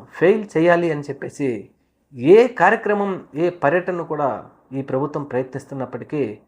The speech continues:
వారికి మాత్రం సక్సెస్ కాలేదు, కాలేకపోతున్నారు. ముఖ్యంగా ఈరోజు జగన్మోహన్ రెడ్డి గారి నర్సీపట్నం పర్యటన సందర్భంగా కొసమేర్పు అంటే ఏంటంటే, ఆంధ్రప్రదేశ్ రాష్ట్ర ప్రభుత్వానికి మద్దతు ఇస్తున్నటువంటి ఎల్లో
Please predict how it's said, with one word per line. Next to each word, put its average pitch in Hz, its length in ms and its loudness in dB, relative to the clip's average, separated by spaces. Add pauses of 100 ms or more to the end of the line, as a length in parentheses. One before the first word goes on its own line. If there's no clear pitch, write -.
(220)
వారికి 123 320 -6
మాత్రం 120 320 -6 (480)
సక్సెస్ 131 400 -4
కాలేదు, 139 560 -2 (360)
కాలేకపోతున్నారు. 147 840 0
ముఖ్యంగా 156 360 2 (600)
ఈరోజు 233 440 6
జగన్మోహన్ 214 500 4
రెడ్డి 185 140 4
గారి 170 280 2
నర్సీపట్నం 196 720 0
పర్యటన 170 400 0
సందర్భంగా 143 440 -4 (120)
కొసమేర్పు 180 480 0
అంటే 143 160 -8 (100)
ఏంటంటే, 131 420 -2 (960)
ఆంధ్రప్రదేశ్ 202 640 0
రాష్ట్ర 165 300 -4
ప్రభుత్వానికి 165 500 -4
మద్దతు 131 420 -4
ఇస్తున్నటువంటి 127 640 -6 (720)
ఎల్లో 220 300 8